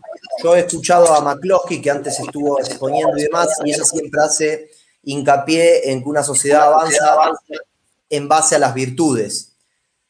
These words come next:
a las virtudes de esta sociedad, a los valores que esta sociedad tiene. Y después hay otros autores, como por ejemplo, eh, Acemoglu y Robinson, de Por qué fracasan los países, donde hacen más hincapié en todo el tema que tiene que ver con las instituciones.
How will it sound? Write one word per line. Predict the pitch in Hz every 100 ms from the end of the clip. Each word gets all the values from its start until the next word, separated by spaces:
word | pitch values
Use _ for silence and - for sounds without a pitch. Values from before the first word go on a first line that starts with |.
| _
a | 120
las | 120
virtudes | 131 127 156 156 143
de |
esta | 143 143
sociedad, | - 123 135 135 123
a | 117
los | 120
valores | 131 151 175 135
que | 139
esta | 123 120
sociedad | 123 127 123
tiene. | 127 120 117 123 - _ _ _ _
Y | 151
después | 160 156 208
hay | 196
otros | 196 175
autores, | 170 165 208 190 180
como | 170 139 131
por | 135
ejemplo, | 131 151 147 143 131 127 120 117 - 123
eh, | 127
Acemoglu | 123 127 - 135 165 170 156
y | 151
Robinson, | 180 175 151 147 151 147
de | 127
Por | 120 123 -
qué | 143
fracasan | 139 143 147
los | 135
países, | 135 160 190 160
donde | 143 151
hacen | 160 151
más | 160 165
hincapié | 160 135 131 151 160 170 - - _
en | 127
todo | 147 156
el | 151
tema | 170 160
que | 131
tiene | 135 156 147
que | 135
ver | 151 160
con | 151
las | 131 -
instituciones. | 123 123 123 117 170 151 117 110 -